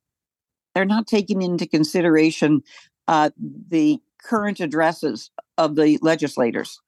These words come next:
They're not carving a, a legislative district out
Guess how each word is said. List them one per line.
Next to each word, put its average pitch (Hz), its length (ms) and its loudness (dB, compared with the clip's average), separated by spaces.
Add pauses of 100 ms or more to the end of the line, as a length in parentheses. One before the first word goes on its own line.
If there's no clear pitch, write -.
(340)
They're 160 120 2
not 185 220 -2
carving 185 500 0 (120)
a, 143 320 2
a 156 100 -2
legislative 160 960 -2
district 170 440 -4
out 143 240 2